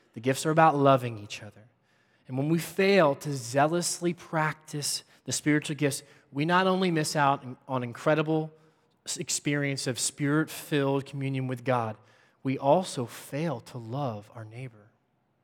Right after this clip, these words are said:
Remember, we're constantly prone to fall to the temptation to focus more on ourselves than on the people around us when we gather,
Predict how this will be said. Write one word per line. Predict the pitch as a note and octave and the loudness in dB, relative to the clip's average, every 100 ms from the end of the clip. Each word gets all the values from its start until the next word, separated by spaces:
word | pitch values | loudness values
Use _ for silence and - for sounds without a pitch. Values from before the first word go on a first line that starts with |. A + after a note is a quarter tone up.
| _ _ _ _ _ _ _ _ - | _ _ _ _ _ _ _ _ -6
Remember, | C#3 E3+ | 0 2
we're | C#3 C3+ | 2 -2
constantly | - E3+ F#3 - D#3+ | -4 -2 -2 -4 -8
prone | C#3 E3+ D#3+ | -6 -4 -2
to | C#3 | -4
fall | - D3 D#3+ | -2 0 0
to | D3 | -2
the | C3+ | -6
temptation | C#3+ C3 - E3 - | -8 -10 -8 -8 -6
to | B2 | -8
focus | - E3 E3 C#3+ B2+ | -2 0 0 -2 -6
more | C3+ C3+ | -4 0
on | B2+ | 0
ourselves | A#2 A2+ E3 E3+ D3 B2 | -2 -4 2 4 4 -2
than | A#2+ A#2 A2+ - _ | -8 -8 -12 -20 _
on | B2+ B2 | -6 -6
the | |
people | A#2 C#3 B2+ | -4 -4 -2
around | A#2+ C#3+ E3+ | 0 4 4
us | C#3+ - | 2 -4
when | A#2+ | -10
we | |
gather, | A#2 C#3 E3 C#3 C3 | -4 0 0 0 -2